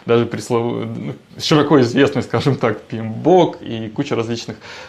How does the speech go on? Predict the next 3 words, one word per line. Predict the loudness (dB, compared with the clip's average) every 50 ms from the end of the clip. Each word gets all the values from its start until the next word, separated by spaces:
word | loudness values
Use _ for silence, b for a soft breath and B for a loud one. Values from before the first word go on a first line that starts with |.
| B -4
э, | 0 2 2 2 2 2 2 0 0 0 -2 -2 -2 -2 -4 -4 -4 -6 -6 -8 -8 -8 -10 -10 -12 -14 -16 -18 B B B B B B B _ _ _ _ _ _ _ _ _ _ _ _ _ -8
других | 0 2 2 4 4 2 0 -2 -4 -4 0
авторов. | 0 0 0 0 -8 -6 -6 -2 -2 -2 -4